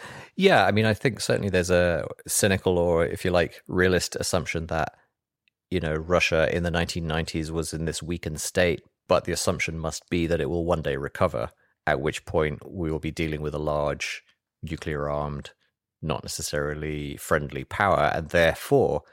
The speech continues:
we need to expand nato as close as we can to its borders and defend ourselves from it, et cetera, et cetera, right? So there is that view that, yeah, the Rus-, that,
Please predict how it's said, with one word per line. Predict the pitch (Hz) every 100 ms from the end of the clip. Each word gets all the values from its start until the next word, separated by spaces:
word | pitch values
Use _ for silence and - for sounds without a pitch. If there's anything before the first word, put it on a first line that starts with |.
| _ _ -
we | 90
need | 80 78
to | - 58
expand | - - 71 71
nato | 73 73 76 71 71 73 _ _ -
as | -
close | - 76 -
as | 76
we |
can | 78 71
to | 69 -
its | -
borders | - 95 90 80
and | 78
defend | 78 73 71
ourselves | 58 - - 76
from | - 78
it, | 62
et | -
cetera, | - 73 -
et |
cetera, | - 87 -
right? | 78 80
So | -
there | 85 90
is | 98
that | 85 80 - -
view | 87 85
that, | 78 80 - - - - _ _ _ _
yeah, | 147
the | -
Rus-, | 87 85 - -
that, | 90